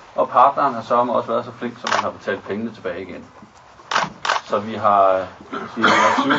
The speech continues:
millioner kroner liggende herover, og så har vi enogtredive millioner kroner liggende herover. I den, på den givne partnersag har vi fundet dokumenter, der indikerer, at der ligger væsentligt mere end enoghalvtreds millioner over hos partneren. Øh,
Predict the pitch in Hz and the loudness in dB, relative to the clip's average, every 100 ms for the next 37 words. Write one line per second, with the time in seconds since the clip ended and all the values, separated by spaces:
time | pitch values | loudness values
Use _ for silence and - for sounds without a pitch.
0 | 143 120 113 107 107 110 120 110 95 113 | 2 0 0 -2 -4 -2 -2 -2 -6 -8
1 | 110 190 156 139 147 147 123 117 113 113 | -4 0 2 2 2 2 0 0 0 0
2 | 104 104 98 - - - - - - - | -2 -4 -10 -10 -12 -16 -18 -20 -20 -20
3 | - - - - - 127 127 123 - 92 | -20 -20 -20 -20 -16 -10 -8 -8 0 2
4 | 110 113 113 101 95 90 - 101 107 98 | 2 -2 -6 -6 -6 -8 -8 -6 -4 -6
5 | 92 98 95 85 90 87 - - - - | -8 -8 -6 -6 -8 -14 -18 -20 -20 -20
6 | - - - - - - 113 120 107 - | -20 -20 -20 -20 -20 -10 -8 -6 -8 -4
7 | 131 120 123 143 147 127 127 131 131 110 | -2 0 2 2 4 4 4 2 2 2
8 | 107 117 107 110 110 113 123 117 127 113 | 2 -2 -4 -2 -2 0 -2 0 2 2
9 | 104 101 127 127 117 101 110 107 107 98 | 0 -6 -8 -2 0 0 -2 -2 -4 -6
10 | - - 143 135 123 127 147 131 123 127 | -10 0 0 2 0 2 2 0 0 0
11 | - 117 - 120 113 107 117 107 110 - | 2 0 0 -2 0 0 0 0 0 2
12 | 95 101 113 107 - - - - - - | 2 2 -4 -10 -16 -20 -20 -20 -20 -20
13 | - - - - 101 95 92 92 | -20 -20 -8 2 4 4 2 0